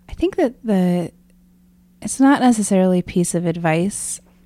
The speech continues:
but really, I was saying to my client the other day, the, the second one who had shared kind of judging herself for wanting to be loved, it's like, "It is such a privilege to get to do what I do because I get to see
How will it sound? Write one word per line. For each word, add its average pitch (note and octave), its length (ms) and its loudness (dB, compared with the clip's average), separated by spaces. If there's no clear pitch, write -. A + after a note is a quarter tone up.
but F3 420 2
really, F3 1120 6
I G3+ 60 2
was F#3+ 160 4
saying G3+ 240 2
to G3+ 100 -4
my F3+ 140 2
client E3 520 0
the F3 100 -4
other E3+ 300 4
day, D#3+ 240 0
the, D#3+ 240 -2
the E3+ 120 0
second F3+ 420 2
one D#3+ 220 0
who D#3+ 180 0
had D#3+ 160 2
shared D#3+ 460 0
kind F3+ 160 2
of E3+ 80 4
judging E3 320 4
herself E3 340 0
for E3+ 160 0
wanting D#3+ 360 0
to - 120 -8
be D#3+ 140 -4
loved, D#3+ 460 -4
it's - 120 -20
like, F3 140 0
"It G#3 200 -2
is G#3+ 180 0
such - 340 -2
a G#3 60 -2
privilege E3 720 -2
to E3+ 100 -6
get E3 160 -6
to - 80 -12
do D#3+ 160 -2
what D#3+ 120 0
I D#3 100 -2
do D#3+ 180 -6
because E3 340 -6
I E3+ 80 -2
get F3 320 -4
to F#3 120 -6
see E3 560 -2